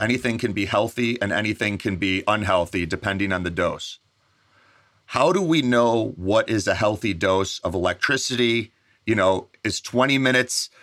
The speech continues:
uh, uh, s-, something that causes a positive adapt-, uh, uh, adapt-, adaptive response, but sixty minutes would be, would become a chronic stressor? What are we seeing in the world of, of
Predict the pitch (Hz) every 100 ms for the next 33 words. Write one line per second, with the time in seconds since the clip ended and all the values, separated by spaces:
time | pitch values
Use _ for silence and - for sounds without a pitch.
0 | - 98 95 92 90 87 - 95 80 92
1 | 92 90 95 - - - - 127 113 127
2 | 120 - 104 95 92 90 - 104 113 110
3 | 120 113 - - 95 110 117 - - -
4 | 101 98 - 98 - 104 110 - 101 107
5 | 110 - 113 - 110 110 110 - - -
6 | 117 - - 123 - - 120 113 113 117
7 | - 101 87 110 95 92 - - 95 98
8 | 107 90 - 101 98 - - 101 113 -
9 | 135 127 - - - 107 170 170 127 -
10 | 135 135 110 98 95 110 110 101 90 92
11 | 80 _ _ 101 92 82